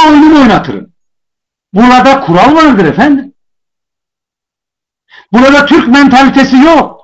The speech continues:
Ben Türk'üm, istediğimi yaparım. Son bir kez bakın çocuklar dinliyorsanız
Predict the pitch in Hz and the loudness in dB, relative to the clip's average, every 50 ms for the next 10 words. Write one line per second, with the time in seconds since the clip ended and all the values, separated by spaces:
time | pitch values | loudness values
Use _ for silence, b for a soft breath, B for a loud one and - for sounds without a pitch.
0 | - - 220 254 277 277 277 - 330 359 294 - 254 240 240 247 269 262 - - | -8 -4 -2 0 0 0 0 0 0 0 0 0 0 0 0 0 -2 -4 -8 -18
1 | _ _ _ _ _ _ _ _ _ _ _ - 285 254 - - 277 262 202 269 | _ _ _ _ _ _ _ _ _ _ _ -2 -2 -2 -2 -2 -2 0 0 2
2 | 277 285 285 269 247 247 254 262 220 - - - - _ _ _ _ _ - - | 2 2 2 2 2 0 0 0 -2 -4 -6 -10 -16 _ _ _ _ _ -6 -2
3 | - 359 359 330 294 - 269 254 202 180 254 277 - 330 320 - 269 277 285 - | 0 0 2 2 0 0 0 -2 -2 -2 -2 -2 0 0 0 0 0 0 -2 -2
4 | 233 269 269 277 190 247 247 240 233 262 311 311 - 294 330 339 330 - - - | -2 -2 -2 0 0 0 0 2 2 0 0 0 0 0 0 0 0 -2 -4 -10